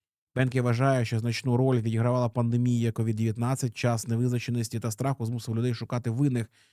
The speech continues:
часто серед мігрантів. Він вважає, що поодинокі напади або терористичні акти теж вплинули, але вони не пояснюють різкого падіння прийняття різноманітності. Ну, а може, є межа тому всьому, особливо коли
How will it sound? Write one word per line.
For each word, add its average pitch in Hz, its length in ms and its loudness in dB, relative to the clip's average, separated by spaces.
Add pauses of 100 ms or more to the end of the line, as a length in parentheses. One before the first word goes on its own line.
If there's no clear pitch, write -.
(320)
часто 139 240 0
серед 117 280 -2
мігрантів. 98 420 -2
Він 135 100 2
вважає, 131 320 2
що 117 160 -2
поодинокі 120 480 0
напади 120 340 0
або 110 160 -2
терористичні 113 500 -4
акти 120 260 -6
теж 113 180 -4
вплинули, 131 380 -2
але 110 120 0
вони 120 220 -2
не 123 120 0
пояснюють 120 500 -4
різкого 117 360 -4
падіння 113 460 -2
прийняття 107 400 -4
різноманітності. 101 760 -8 (880)
Ну, 160 60 0
а 175 40 2
може, 196 260 4
є 180 140 6
межа 180 340 6
тому 131 180 2
всьому, 117 280 0
особливо 135 440 4
коли 123 480 2